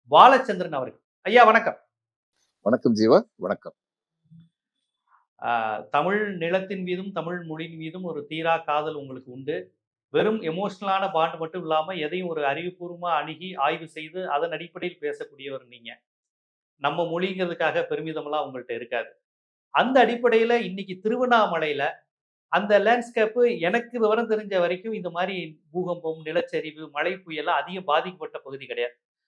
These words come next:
Speaker 1: ஆனா வரக்கூடிய காட்சிகளை பார்க்கும்போது நெஞ்சு பதறுது. ஒரே குடும்பத்தை சேர்ந்தவங்க அடியில மாட்டிக்கிட்டாங்கங்கிறாங்க. ஆ, அங்க மீட்பு பணிகள் பண்ணிக்கிட்டு இருக்கு. இன்னும் தேசிய ராணுவம் தேவைப்படுதுங்கிற கோரிக்கைகள்லாம் வந்துகிட்டு இருக்கு.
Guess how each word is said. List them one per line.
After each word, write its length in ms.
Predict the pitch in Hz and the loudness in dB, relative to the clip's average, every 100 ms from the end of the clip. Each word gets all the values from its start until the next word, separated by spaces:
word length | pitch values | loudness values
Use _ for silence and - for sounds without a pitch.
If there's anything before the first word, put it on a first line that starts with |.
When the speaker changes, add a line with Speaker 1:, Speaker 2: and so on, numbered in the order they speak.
| _ | _
Speaker 1:
ஆனா 180 | 170 196 | 0 4
வரக்கூடிய 640 | 165 247 269 262 247 214 | 6 4 2 -4 -2 -2
காட்சிகளை 480 | - 185 202 220 190 | 2 0 0 -4 -2
பார்க்கும்போது 500 | 175 175 180 202 220 | -2 -2 -8 -6 -4
நெஞ்சு 360 | 160 190 208 208 | -6 -8 -10 -4
பதறுது. 600 | 156 180 185 170 175 165 | -4 -2 -6 -6 -8 -8
ஒரே 300 | 143 175 190 | -6 -4 -4
குடும்பத்தை 360 | 180 175 175 151 | -6 -12 -12 -6
சேர்ந்தவங்க 360 | 160 160 156 156 | -4 -6 -6 -6
அடியில 300 | 147 160 151 | -6 -8 -8
மாட்டிக்கிட்டாங்கங்கிறாங்க. 960 | 143 147 151 - 139 139 131 131 127 131 - _ _ _ _ | -8 -8 -10 -8 -8 -8 -8 -8 -6 -8 -10 _ _ _ _
ஆ, 140 | 151 156 | 2 4
அங்க 220 | 160 170 160 151 139 127 _ _ | 2 2 4 4 2 -2 _ _
மீட்பு 380 | - 139 185 180 | -14 -8 -8 -6
பணிகள் 320 | 165 156 147 | -6 -6 -8
பண்ணிக்கிட்டு 340 | 143 135 143 135 | -8 -10 -10 -12
இருக்கு. 260 | 127 127 | -10 -6
இன்னும் 240 | 123 180 175 | -6 -6 -2
தேசிய 380 | 175 185 196 175 | -2 0 0 2
ராணுவம் 460 | 151 160 160 143 - | 2 0 -4 -8 -2
தேவைப்படுதுங்கிற 880 | 151 165 151 131 139 131 131 120 120 143 | 0 0 -4 -10 -12 -10 -10 -8 -8 -6
கோரிக்கைகள்லாம் 600 | 147 151 127 131 135 123 | -6 -8 -12 -10 -8 -8
வந்துகிட்டு 300 | 117 113 110 | -12 -20 -20
இருக்கு. 260 | - - | -20 -20